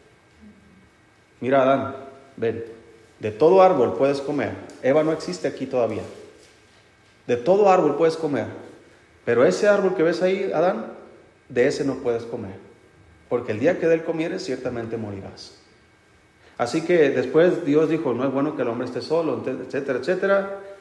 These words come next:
Mientras Adán está ahí co-, ah, poniendo nombres a los animales,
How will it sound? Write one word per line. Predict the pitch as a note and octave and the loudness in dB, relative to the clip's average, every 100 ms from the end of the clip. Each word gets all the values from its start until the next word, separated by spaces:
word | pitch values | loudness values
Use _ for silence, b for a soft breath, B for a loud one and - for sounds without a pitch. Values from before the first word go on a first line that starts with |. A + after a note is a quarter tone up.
| - | -6
Mientras | C3+ B2+ C3 B2+ | -4 -2 -2 0
Adán | C3 D#3+ | 0 0
está | D3 D#3+ | 0 2
ahí | D3+ D#3 D#3 D3+ | 2 2 0 -2
co-, | D3 C#3 B2+ | -2 -2 -2
ah, | A#2+ B2 - | -4 -4 -6
poniendo | C3 C3 D3 | -4 -2 0
nombres | C#3+ D3+ D3+ C3+ | 2 0 0 -2
a | |
los | B2 | -2
animales, | B2 A#2+ C3 D#3 F3+ F3 | -4 -4 0 0 -2 -6